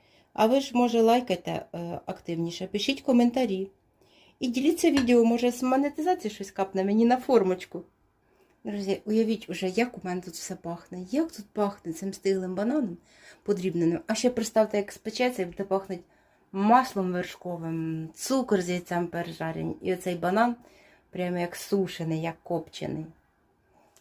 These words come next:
Готово, друзі! Дозвольте, доки я буду це красиво на стіл викладати, я вам дам пораду від ріелторів або для ріелт-, для ріелторів, якщо ви прид-, продаєте рухом-, нерухомість.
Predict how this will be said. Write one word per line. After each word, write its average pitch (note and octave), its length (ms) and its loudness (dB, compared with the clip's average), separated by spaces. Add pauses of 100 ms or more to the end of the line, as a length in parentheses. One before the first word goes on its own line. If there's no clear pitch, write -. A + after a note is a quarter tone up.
(140)
Готово, G3+ 380 -2
друзі! F#3 380 -8 (160)
Дозвольте, G3+ 540 0
доки G3 240 -2
я F#3+ 160 2
буду F3+ 400 -6
це F3 180 -10
красиво F3 500 -10
на F3 120 -6
стіл F3+ 220 -10
викладати, F#3 520 -6 (880)
я F#3 120 -10
вам F#3 200 -6
дам F3+ 180 -8
пораду A#3+ 480 -2 (560)
від B3+ 140 -4
ріелторів C#4 540 -2 (180)
або G3+ 240 4
для F#3+ 220 0
ріелт-, - 580 -10
для F3 480 2
ріелторів, D#3+ 640 -6
якщо F3+ 400 -6
ви B3+ 100 -2
прид-, F#3 420 -6
продаєте F#3 600 0
рухом-, E3 460 -8
нерухомість. F#3 760 0